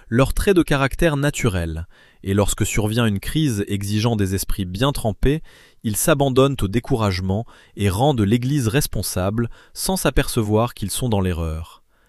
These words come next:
La cause n'a pas besoin de telles personnes, car elles ne sont pas dignes de confiance. Ce qu'il faut, ce sont des ouvriers inébranlables, craignant Dieu,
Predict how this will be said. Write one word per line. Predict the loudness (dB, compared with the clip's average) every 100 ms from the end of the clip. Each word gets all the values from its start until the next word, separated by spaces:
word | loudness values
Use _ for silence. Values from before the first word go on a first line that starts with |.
| _ _ _
La | -4 -4
cause | 4 6 6 2
n'a | 0
pas | 2 4
besoin | 2 2 -2
de | 0
telles | 0 2
personnes, | 0 0 -2 0 0 -6 -10 -20 -14 -4
car | 0 2
elles | 2
ne | 0
sont | -2
pas | 4 4
dignes | 4 -2 0
de | 0
confiance. | -2 -6 -6 -8 -8 -10 -12 -14 _ _ _ _ _
Ce | -8 -8
qu'il | -6 -6
faut, | 2 2 2 -4 -20 _
ce | -8 -6
sont | -2 2
des | 2 2
ouvriers | 0 0 2 2 2
inébranlables, | -2 0 0 2 2 0 -2 -4 -8 -10 _ _ -6
craignant | -2 0 2 0
Dieu, | -2 -2 -4